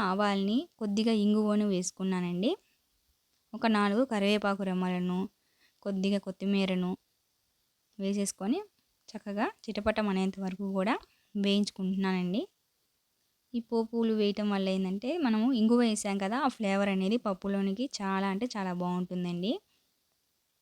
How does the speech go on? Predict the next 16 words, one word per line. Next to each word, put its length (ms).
మొత్తాన్ని 400
మనం 220
పప్పులోకి 480
ట్రాన్స్‌ఫర్ 460
చేసేసుకుంటున్నానండి. 1040
మొత్తాన్ని 320
ఈవెన్‌గా 280
కలిపేసుకుందాము. 840
ఓకే 120
అండి, 160
స్టవ్ 240
ఆఫ్ 120
చేసేసుకుందాం. 600
ఇంకా 240
పర్ఫెక్ట్‌గా 460
ఉడికిందండి. 640